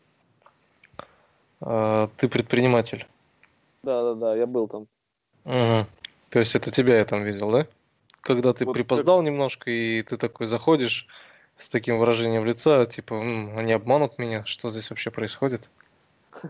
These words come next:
Speaker 2: Э, я люблю, да, всегда так к себе внимание какое-то привлечь. <laughs> Вот, да, возможно, такое было.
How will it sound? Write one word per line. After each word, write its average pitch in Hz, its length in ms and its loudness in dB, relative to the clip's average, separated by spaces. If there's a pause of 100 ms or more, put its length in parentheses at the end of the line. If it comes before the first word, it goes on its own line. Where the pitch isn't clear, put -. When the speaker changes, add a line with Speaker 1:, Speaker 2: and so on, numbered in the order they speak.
(680)
Speaker 2:
Э, 101 920 0
я 120 380 6
люблю, 120 320 4
да, 101 180 2
всегда 107 320 -2
так 95 140 -12 (420)
к - 40 -20
себе - 180 -4
внимание 107 360 -2
какое-то 98 220 -10
привлечь. - 420 2 (180)
<laughs> - 180 -16
Вот, 113 360 6 (100)
да, 117 240 2
возможно, 107 440 -2
такое 107 200 -4
было. 104 280 -4